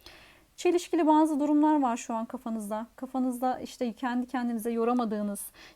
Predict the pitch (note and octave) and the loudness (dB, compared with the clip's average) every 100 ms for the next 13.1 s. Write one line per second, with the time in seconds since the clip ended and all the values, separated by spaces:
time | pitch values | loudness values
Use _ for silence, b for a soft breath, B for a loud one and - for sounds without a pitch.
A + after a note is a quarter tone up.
0 | B B3+ C4 C4 A#3 C4 C4 B3+ C4 - | B 0 0 0 2 2 4 2 2 0
1 | C#4 C#4 A#3 A3 A#3+ C4+ B3 B3+ B3+ C4 | 2 2 2 -2 -2 -2 2 4 4 2
2 | C4 A#3+ B3 B3 A3+ G3 F#3+ - B B | 0 2 4 4 2 0 -2 -10 B B
3 | B3 C4 C#4 - D#4 C#4 B3+ B3 D4+ C4 | 4 4 4 0 2 6 4 4 4 6
4 | B3+ C4 C4 C4+ G#3+ G#3 G3+ G#3 G#3 A3 | 6 4 4 4 2 0 0 0 0 0
5 | A3 - B3 C#4 - B B - D4 D4 | -2 0 0 0 -4 B B -2 2 2
6 | D4 D#4 D4 D4 D4 D4 - C#4 C#4+ D4 | 0 0 4 4 4 2 -2 0 2 2
7 | D4 C4 C4 B3 C4+ B3+ B3 A#3+ - C4 | 0 -4 -4 -2 0 2 0 -4 -4 -2
8 | C#4 B3+ B3+ B3+ A#3 C4+ - - A#3 A3+ | 0 0 -2 -6 -4 -4 -6 -6 -4 -2
9 | B3 A#3+ A#3+ A#3 A#3 A#3 - G3+ F#3+ - | -2 -2 0 0 0 -2 -6 -8 -8 -8
10 | B3 B3 A#3+ B3 B3+ C4 A3+ G#3 G3+ G3+ | -2 2 2 2 0 0 -2 -2 -2 -4
11 | G#3+ G3 G3 G3 G3 G3 _ B B B | -8 -8 -6 -4 -4 -4 _ B B B
12 | B B3 C4 C#4 C4+ C#4+ D4 D4+ C4 C4 | B 4 6 6 4 4 2 2 2 4
13 | D4 | 2